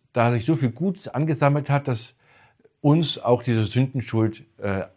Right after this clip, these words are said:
vergeben werden kann. Das nennt man dann den vollkommenen Ablass.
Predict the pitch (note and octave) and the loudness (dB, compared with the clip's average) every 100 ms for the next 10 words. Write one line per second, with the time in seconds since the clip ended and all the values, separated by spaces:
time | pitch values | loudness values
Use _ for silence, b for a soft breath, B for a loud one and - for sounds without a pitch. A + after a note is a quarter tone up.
0 | _ _ - A2 G#2 C3 A2 F2+ D2+ D#2 | _ _ -6 -2 4 4 2 -2 -4 -6
1 | D2 C#2+ - F2+ F2 G2+ F2+ F2+ F#2 A2 | -10 -10 -6 -6 -4 -4 -2 -2 0 -2
2 | B2 - _ _ - G2+ G2+ G#2+ A2+ A2+ | -2 -10 _ _ 0 0 0 -2 -2 -4
3 | - B2+ C#3 - D2 B1 - - | 2 2 2 -2 -8 -8 -14 -18